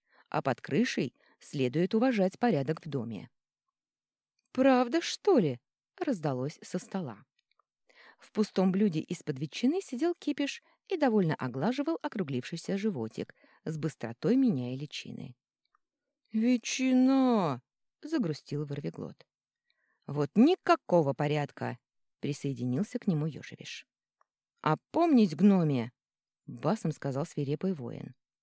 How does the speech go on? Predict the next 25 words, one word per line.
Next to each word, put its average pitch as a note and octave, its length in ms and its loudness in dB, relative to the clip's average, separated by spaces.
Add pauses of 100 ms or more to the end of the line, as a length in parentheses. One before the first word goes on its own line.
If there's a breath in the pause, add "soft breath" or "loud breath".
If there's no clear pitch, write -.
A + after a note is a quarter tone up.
(360)
«Какой B3+ 480 0
может F#3 340 4
быть F#3 200 0
порядок G3+ 520 2
с C3+ 140 -10
богом F#3+ 340 2
хаоса?» - 640 -4 (1400 soft breath)
Кто-то F#4 420 2
утверждал, D4 600 0
что - 220 -4
он C4+ 100 2
ещё C4 340 0
и C4+ 40 4
абсолютный C4 560 2
закон, A#3+ 500 2 (340)
а D3+ 140 2
закон D#3 480 2
всегда G3 380 -2
порядок. A#3+ 600 0 (720)
Вителья G3 540 -2
совершенно E3+ 640 -2
по-девчоночьи D#3 840 -4 (280 loud breath)
показала G3 440 2
башку E3 360 -4
язык D#3+ 440 -2